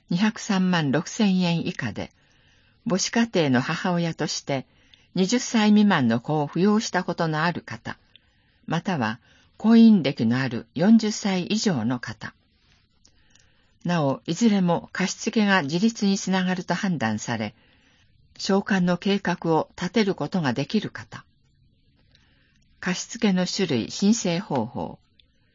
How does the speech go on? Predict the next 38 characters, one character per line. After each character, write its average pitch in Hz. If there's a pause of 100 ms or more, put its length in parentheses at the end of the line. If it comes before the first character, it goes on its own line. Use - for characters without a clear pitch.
(720)
技 196
能 196
習 175
得、 143 (300)
転 202
宅、 - (380)
就 226
学 214
な 196
ど 160
の 127
目 139
的 -
ご 175
と 127
に 107 (360)
資 -
金 226
の 180
種 190
類 143
が 110
分 127
か 196
れ 160
て 110
い 107
ま 98
す。 - (640)
申 208
請 180
は 156
事 180
前 220
予 208
約 156
の 110
上、 113